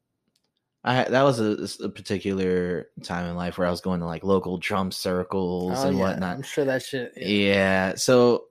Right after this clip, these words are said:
Speaker 1: I ended up having a homegirl, and I had, like, a pad that was near this one drum cir-, circle. So at the time, and I had a few friends come over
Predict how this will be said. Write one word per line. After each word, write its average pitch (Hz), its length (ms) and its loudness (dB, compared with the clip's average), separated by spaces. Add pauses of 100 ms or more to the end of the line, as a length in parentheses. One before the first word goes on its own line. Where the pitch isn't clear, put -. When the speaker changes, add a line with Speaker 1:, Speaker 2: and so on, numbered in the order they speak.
Speaker 1:
I 135 180 2
ended 131 260 4
up - 120 -10
having 104 280 -2
a 98 40 0
homegirl, 92 680 -2
and 90 260 -8
I 95 120 -6
had, 95 220 -2
like, 90 120 -2
a 87 60 -4
pad 90 320 -4
that 87 80 -2
was - 140 -10
near 92 220 -2
this 85 180 -10
one 90 160 -6
drum 87 300 -8
cir-, 92 180 -6
circle. 90 460 -4
So 87 340 -4
at 85 140 -4
the 85 60 -16
time, 87 320 -8
and 87 180 -12 (480)
I 92 100 -4
had 90 220 -2
a 85 80 -4
few 92 160 -8
friends 92 380 -6
come 90 180 -6
over 87 460 -4